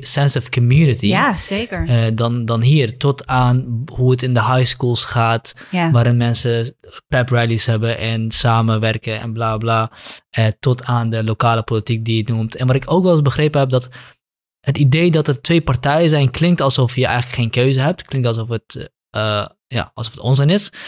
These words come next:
Speaker 1: Maar wat ik begrepen is dat op lokale niveau inderdaad, dat polit-, politici veel meer als persoon daar staan dan als vertegenwoordiger
Speaker 2: Ja.
Speaker 1: van een partij. Terwijl we in Nederland veel meer een,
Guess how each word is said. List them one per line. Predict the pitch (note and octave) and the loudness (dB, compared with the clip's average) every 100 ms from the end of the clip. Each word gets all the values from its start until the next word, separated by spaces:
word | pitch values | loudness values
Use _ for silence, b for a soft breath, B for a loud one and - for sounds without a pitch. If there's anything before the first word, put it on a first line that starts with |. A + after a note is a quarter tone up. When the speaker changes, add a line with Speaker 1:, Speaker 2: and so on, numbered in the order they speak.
| B B | B B
Speaker 1:
Maar | C3 B2+ B2+ B2+ | 2 2 2 0
wat | C3 | 0
ik | B2+ | 0
begrepen | B2+ D#3 D3+ | 0 0 0
is | C3+ | 0
dat | B2+ - | -2 -4
op | - A#2+ | -4 0
lokale | A#2+ C#3+ E3 E3+ C#3 - - | 2 2 2 2 0 -6 -20
niveau | - C3 A#2 A2 A2 G#2+ | -6 0 2 4 2 0
inderdaad, | G2+ G#2 A#2+ | 0 -2 -2
dat | A#2+ - - _ | -4 -6 -12 _
polit-, | - A#2+ A#2 _ | -2 -2 -2 _
politici | - C3+ E3 C#3 B2 | -2 2 2 2 0
veel | A2 - D#3+ D#3+ | -2 0 2 2
meer | C3 B2+ B2+ - - | 2 0 -4 -12 -8
als | A#2+ A#2+ | -4 -4
persoon | - - E3 F#3+ | -4 -2 2 4
daar | B2+ G2+ | 2 0
staan | - A#2 A#2 | 0 -2 0
dan | A#2+ | -4
als | B2 A#2 A2+ | -4 -6 -6
vertegenwoordiger | - B2 A2+ B2 A#2 E4 | -4 -4 -2 0 0 2
Speaker 2:
Ja. | |
Speaker 1:
van | D#3 | 0
een | G#2+ | -4
partij. | A#2+ C#3 G#2+ - B B | -4 -2 -2 -4 B B
Terwijl | - A#2+ G#2+ | -4 -2 0
we | |
in | C3+ | 0
Nederland | A#3+ E3 G2+ G#2 E3+ F3+ - _ _ | 2 0 -2 -4 -6 -8 -14 _ _
veel | - D3+ | 0 2
meer | B2+ A2+ B2+ C#3+ | 2 2 0 -2
een, | C3 D3+ E3 | 0 0 0